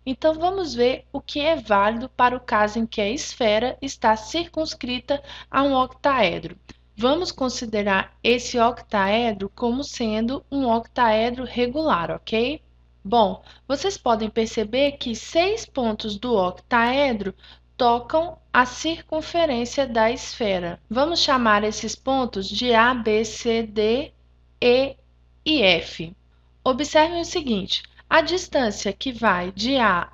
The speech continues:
a B é igual à aresta do octaedro, assim como é de B a F, de F a D, de D a E. Vamos lembrar que um octaedro regular possui arestas de mesmo tamanho.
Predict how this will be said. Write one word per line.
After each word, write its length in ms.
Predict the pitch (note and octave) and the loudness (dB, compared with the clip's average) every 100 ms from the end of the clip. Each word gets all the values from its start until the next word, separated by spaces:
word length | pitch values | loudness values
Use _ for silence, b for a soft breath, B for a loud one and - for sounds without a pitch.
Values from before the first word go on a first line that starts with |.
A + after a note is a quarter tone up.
| - | 2
a 140 | B3 | 2
B 480 | G#3+ G#3 C4 A#3+ G3 B _ | 2 0 0 0 -4 B _
é 200 | C#4 D4 | 2 2
igual 560 | A3+ G#3 G#3+ B3+ - _ | 4 4 4 2 -4 _
à 260 | C4 B3+ | 2 4
aresta 600 | D4 C4+ G#3+ A#3+ - D4 - | 2 4 2 2 -4 -6 -4
do 160 | A#3 C#4+ | -4 0
octaedro, 840 | B3 B3 - D4 C#4+ A3 F#3+ F#3 F#3+ B B - | 0 -2 -4 0 2 2 0 -4 -8 B B -4
assim 400 | C#4+ - - E4+ | -4 -2 -6 -6
como 480 | - E4+ E4 F4 | 0 0 2 0
é 280 | C4+ B3+ D4 - - | 2 0 -2 -8 -10
de 220 | A3 C#4 | -4 -2
B 420 | A3 A3 F#3 - - | 0 2 2 0 2
a 180 | B3+ | 2
F, 480 | C4 A#3+ A#3+ B3 A#3+ | 4 2 0 -4 -12
de 280 | G#3+ A3 B3 | -8 -2 0
F 280 | F3 - B3 | 0 -2 -2
a 100 | B3 | 0
D, 420 | A3+ G#3+ A3 A3+ | 0 0 0 -2
de 180 | G#3+ A#3+ | -4 -6
D 240 | G3+ F#3+ | -2 2
a 180 | G3+ A#3+ | 4 4
E. 280 | A3 G#3+ A3 B B | 4 2 0 B B
Vamos 320 | G#3 A#3 B3+ | 0 2 2
lembrar 560 | A#3 A3 G#3 G#3+ A#3+ C4 | -2 -2 2 4 4 2
que 100 | - | -2
um 140 | A3+ | 0
octaedro 680 | A3+ A3+ - A3 G3+ F#3 F#3+ | 0 -4 0 2 2 0 -4
regular 720 | F#3 B3 A#3+ G#3 G#3 B3 C#4+ B B _ | -4 -4 -2 -2 2 2 0 B B _
possui 500 | B3 B3 - C#4+ - | 0 0 -2 -4 -4
arestas 720 | - C4+ B3+ A3 A#3 B3 C#4+ B3 | 2 4 4 4 2 0 -6 -4
de 160 | B3 | -2
mesmo 520 | C4+ A#3+ B3+ C#4 D4+ | 0 2 0 0 -4
tamanho. 720 | D#4 D#4+ E4+ C4 G#3 F#3+ F3 | -2 -2 0 0 0 -2 -4